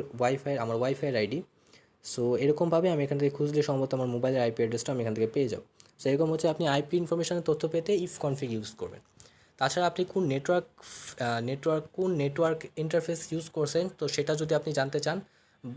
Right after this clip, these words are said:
তা, বা আপনার ডাইরেক্ট আইপি অ্যাড্রেস যদি জানতে চান, তাহলে হচ্ছে আপনার এখানে আইপিএল লিখে সার্চ করবেন। তাহলে হচ্ছে the program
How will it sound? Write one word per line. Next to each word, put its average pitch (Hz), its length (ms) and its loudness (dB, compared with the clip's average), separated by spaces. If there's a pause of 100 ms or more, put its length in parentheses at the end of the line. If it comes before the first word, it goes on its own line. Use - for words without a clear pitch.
(120)
তা, 127 100 2 (160)
বা 127 80 6 (120)
আপনার 139 180 -2 (120)
ডাইরেক্ট 151 320 -2
আইপি 139 180 0
অ্যাড্রেস 165 260 -2
যদি 160 160 0
জানতে 139 240 0
চান, 175 140 0
তাহলে 143 160 2
হচ্ছে 139 200 -2
আপনার 143 200 -4
এখানে 139 160 -4 (120)
আইপিএল 147 480 -2
লিখে 180 180 -6 (400)
সার্চ 110 160 -2 (100)
করবেন। 104 240 -6
তাহলে 127 200 0
হচ্ছে 143 200 -4 (1300)
the 120 140 -6
program 147 280 0